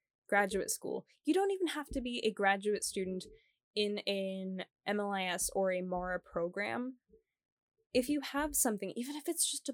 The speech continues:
book review on a recent relevant book, or an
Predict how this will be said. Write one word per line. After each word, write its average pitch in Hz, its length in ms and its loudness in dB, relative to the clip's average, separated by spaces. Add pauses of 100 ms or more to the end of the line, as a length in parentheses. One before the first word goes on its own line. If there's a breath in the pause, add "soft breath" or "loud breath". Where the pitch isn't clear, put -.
(180)
book 240 220 2
review 190 540 -2 (120)
on 214 140 2
a 202 80 2
recent 208 520 0
relevant 185 540 -2 (260)
book, - 440 -2 (680 soft breath)
or 196 460 0 (440)
an 208 140 -2